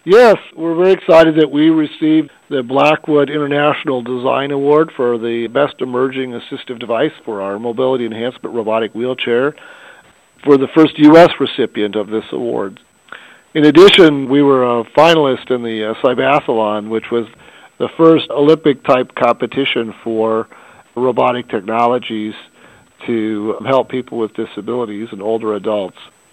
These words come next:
And so we're looking forward to competing again in twenty twenty and hopefully this time, uh,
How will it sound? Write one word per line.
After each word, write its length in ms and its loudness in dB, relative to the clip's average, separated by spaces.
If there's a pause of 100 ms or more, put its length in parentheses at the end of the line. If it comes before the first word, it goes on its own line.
(300)
And 360 -6
so 160 0
we're 400 2
looking 300 0
forward 380 4
to 300 0
competing 420 -2
again 320 -2
in 320 -6
twenty 360 -6
twenty 360 -4
and 120 -4
hopefully 360 -4
this 220 -6
time, 380 -6
uh, 200 -8